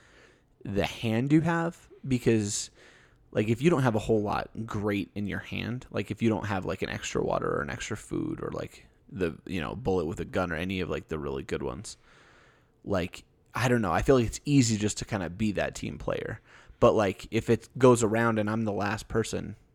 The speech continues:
and, like, I can just go get water, and then we'll all get to drink water and eat food. And, like, yeah, maybe we built a raft piece, but the hurricane's, like, coming,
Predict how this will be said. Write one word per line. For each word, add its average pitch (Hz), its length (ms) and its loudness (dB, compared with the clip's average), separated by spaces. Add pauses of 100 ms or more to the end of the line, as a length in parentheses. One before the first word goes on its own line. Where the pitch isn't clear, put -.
(320)
and, 110 160 -4
like, 98 200 -4
I 113 160 0
can 190 200 -2
just 113 280 -4
go 92 260 -2
get 101 220 2
water, 62 400 -2 (220)
and 101 180 -4
then 98 260 -2 (460)
we'll 127 300 8
all 117 520 8 (320)
get 110 240 4
to 127 100 0
drink 110 280 0
water 92 440 2
and 107 140 -2
eat 101 160 -2
food. 92 340 -2 (540)
And, 117 80 -6
like, 104 400 -2
yeah, 135 360 4
maybe 120 280 4
we 117 140 6
built 110 300 2
a 110 60 4
raft 104 340 0
piece, 107 280 -2
but - 200 -6
the 117 80 0
hurricane's, 120 500 4
like, - 240 -6 (120)
coming, 104 560 -2